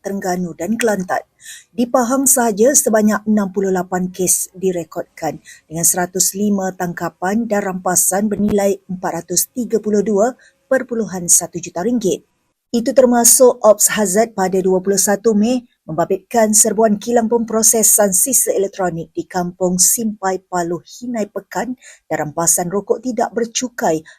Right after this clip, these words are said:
pada dua puluh lima September di Kampung Padang.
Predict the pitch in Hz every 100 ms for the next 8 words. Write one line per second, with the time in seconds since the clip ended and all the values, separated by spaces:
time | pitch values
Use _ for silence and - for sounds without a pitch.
0 | _ 240 247 285 262 240 233 220 196 220
1 | 214 185 180 - - 170 156 170 196 202
2 | - 180 170 165 202 226 220 190 - -